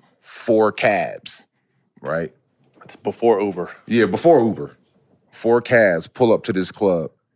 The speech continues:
Speaker 1: and we all get out. Boom, boom, boom, boom. So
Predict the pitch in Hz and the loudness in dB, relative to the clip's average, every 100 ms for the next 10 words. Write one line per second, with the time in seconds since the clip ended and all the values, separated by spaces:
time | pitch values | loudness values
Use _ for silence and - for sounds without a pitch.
0 | _ 78 92 107 98 95 82 98 98 87 | _ -10 -2 2 4 2 0 2 2 0
1 | - 101 90 95 82 98 85 104 85 69 | -6 -6 -6 -8 -6 -8 -6 -8 -8 -12
2 | _ _ _ _ _ _ - | _ _ _ _ _ _ -20